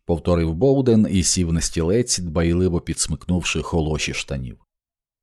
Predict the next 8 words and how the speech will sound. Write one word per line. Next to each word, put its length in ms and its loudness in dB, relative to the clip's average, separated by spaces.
Поставив 520 0
парасольку 580 2
між 220 4
коліньми 520 2
і 40 2
сперся 520 -2
на 120 0
неї. 400 -8